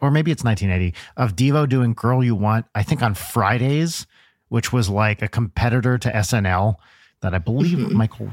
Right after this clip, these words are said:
Speaker 1: Richards was a part of way back when. You know, it's like, you know, a long time ago this was on, and they do this crazy awesome performance of Girl You Want on that show, which you should really check out. So anyway.
Speaker 2: Sick.
Speaker 1: But yeah, I just got the,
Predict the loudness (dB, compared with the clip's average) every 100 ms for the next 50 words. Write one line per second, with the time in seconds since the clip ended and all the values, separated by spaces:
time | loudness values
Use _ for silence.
0 | -4 -4 0 -2 -2 -4 -2 -2 -2 -2
1 | 0 -2 -4 -4 0 0 0 0 0 -2
2 | -8 -20 0 2 4 2 2 2 2 -2
3 | -6 -4 0 0 2 2 2 2 0 0
4 | 0 0 -2 -4 -4 0 0 0 0 2
5 | 2 2 0 0 -4 -10 -10 -6 -2 0
6 | 2 2 0 0 -2 -4 -4 -4 -4 -6
7 | -6 -4 0 0 -2 -6 -8 _ -6 -4
8 | -4 -6 -6 -4 -4 -4 -4 -4 -6 -4
9 | -4 -4 -10 _ _ -8 -8 -8 -18 -20
10 | _ _ _ -10 -8 -2 -2 -2 -10 _
11 | -14 -6 -6 -6 -4 -4 0 0 0 2
12 | 0 2 0 0